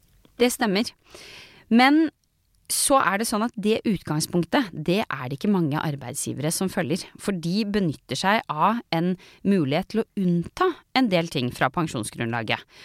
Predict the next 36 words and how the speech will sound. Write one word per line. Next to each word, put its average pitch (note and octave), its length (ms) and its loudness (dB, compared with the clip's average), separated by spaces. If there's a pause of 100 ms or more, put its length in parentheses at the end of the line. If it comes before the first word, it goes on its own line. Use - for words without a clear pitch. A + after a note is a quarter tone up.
(160)
Og F#3 120 2
det B3+ 140 4
åpnes C#3+ 460 -2
det D#3 100 -4
for A3+ 160 2
i A3+ 140 2
andre D#3+ 280 0
avsnitt D#3 640 0
i E3+ 140 -2
paragraf D3+ 520 -2
fem D3 220 -2
fem G3+ 180 0 (140)
i G3 180 2
innskuddspensjonsloven. D#3 1040 -2 (560)
Der B3+ 260 2
står F#3 320 2
det - 120 2
at - 320 -8
i A#3+ 100 0 (100)
innskuddsplanen F3+ 840 0
kan G#3+ 180 0
det A#3+ 80 -8
fastsettes - 680 -2 (100)
at - 100 -8
det F3+ 100 -4
for A#3 140 -2 (180)
alle G3+ 360 0
medlemmers D3+ 560 0
lønn G3 160 4 (420)
skal - 380 0
ses - 460 0
bort D3 400 -10
fra - 200 2 (460)
godtgjørelse D3 800 -2
for - 220 -6 (220)
overtid, A3 420 2